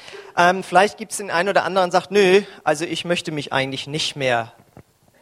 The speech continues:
verändern.“ Dann kannst du ja mal deinen Ehepartner, deinen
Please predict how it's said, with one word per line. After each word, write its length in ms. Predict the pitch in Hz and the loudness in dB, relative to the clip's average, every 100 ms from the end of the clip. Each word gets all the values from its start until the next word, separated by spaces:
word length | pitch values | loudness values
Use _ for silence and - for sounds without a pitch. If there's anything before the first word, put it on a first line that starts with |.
| _ _ _ | _ _ _
verändern.“ 640 | - 147 135 147 165 214 269 - _ _ - - | -2 0 0 0 0 0 -8 -18 _ _ -20 -6
Dann 140 | 120 | -2
kannst 260 | 170 180 - | -2 -2 2
du 60 | |
ja 80 | 165 | 2
mal 260 | 151 151 147 | 6 4 4
deinen 460 | 143 139 135 131 _ _ _ _ _ | 0 -2 -4 -10 _ _ _ _ _
Ehepartner, 640 | 147 156 147 151 151 151 151 | -4 -4 2 0 2 0 2
deinen 540 | 135 131 127 123 120 | 2 0 0 -6 -12